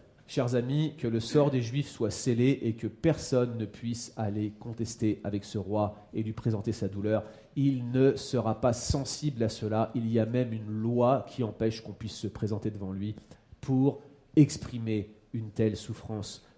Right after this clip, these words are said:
pour exprimer une telle, euh, émotion terrible face à cet édit. Alors donc, nous voyons que le bonheur des uns fait le malheur des autres, et les trois premiers versets suggèrent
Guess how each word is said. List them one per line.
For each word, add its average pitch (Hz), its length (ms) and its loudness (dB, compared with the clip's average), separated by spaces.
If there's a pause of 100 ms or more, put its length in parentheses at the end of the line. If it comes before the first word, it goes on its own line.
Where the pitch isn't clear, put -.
(100)
pour 127 400 0
exprimer 110 680 0 (360)
une 117 220 -4
telle, 107 400 2 (380)
euh, 95 260 -2 (320)
émotion 135 580 0 (400)
terrible 117 560 2 (380)
face - 680 0
à 104 400 2
cet - 520 -2
édit. 139 420 2 (640)
Alors 151 200 8
donc, 175 480 2 (280)
nous 143 120 6
voyons 151 520 8 (300)
que 147 120 4
le 143 100 8
bonheur 151 320 8
des 135 220 6
uns 151 100 4
fait 147 140 0
le 127 80 2
malheur 131 380 6
des 117 200 2
autres, 165 320 4
et 123 320 6
les 117 120 2
trois 139 180 2
premiers 127 240 0
versets 120 300 6
suggèrent 127 580 4